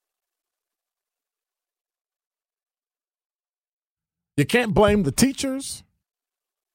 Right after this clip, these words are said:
the students, the nurses, the doctors, the whoever. You can't blame them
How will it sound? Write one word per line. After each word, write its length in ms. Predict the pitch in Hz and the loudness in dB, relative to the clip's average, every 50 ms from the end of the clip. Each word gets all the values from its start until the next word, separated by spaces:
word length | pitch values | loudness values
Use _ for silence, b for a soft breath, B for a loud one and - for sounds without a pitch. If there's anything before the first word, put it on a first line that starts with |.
| _ _ _ _ _ _ _ _ _ _ | _ _ _ _ _ _ _ _ _ _
the 100 | - 143 | 0 0
students, 580 | - - - - 247 254 247 247 240 247 - - | 0 0 2 2 2 4 4 2 2 0 -2 -6
the 140 | - 131 | -2 0
nurses, 720 | 135 165 214 226 220 214 - - 233 214 214 220 220 - - | 2 4 4 4 4 2 0 -4 -4 -4 -4 -6 -8 -10 -6
the 140 | - 120 135 | -2 0 0
doctors, 680 | 117 190 185 185 180 190 - - - 170 180 180 165 | 2 2 0 0 -2 -4 -6 -4 -2 0 0 0 0
the 120 | 143 135 131 | 2 4 4
whoever. 440 | 175 240 262 240 220 202 170 135 - | 4 4 4 2 -2 -6 -8 -6 -4
You 140 | 156 156 202 | -2 -2 -2
can't 440 | 165 - - 311 339 349 330 - - | 0 0 0 2 2 0 -2 -2 -4
blame 500 | 151 123 - 180 196 208 220 214 202 165 | -4 0 2 2 2 2 2 2 0 0
them 560 | 135 120 113 247 320 294 160 131 139 156 175 | 0 0 -2 0 0 0 0 0 0 -2 -2